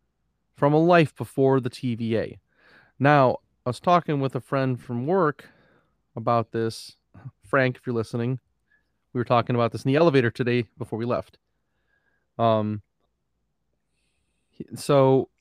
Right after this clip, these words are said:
<clears throat> excuse me. Hundreds of, hundreds of years.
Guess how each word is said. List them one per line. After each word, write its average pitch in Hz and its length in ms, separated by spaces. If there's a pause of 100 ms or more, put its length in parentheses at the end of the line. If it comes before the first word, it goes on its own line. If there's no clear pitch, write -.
(120)
<clears throat> - 240
excuse 185 1120
me. 110 160 (1800)
Hundreds 202 400
of, 147 220
hundreds 202 440
of 139 120
years. 143 520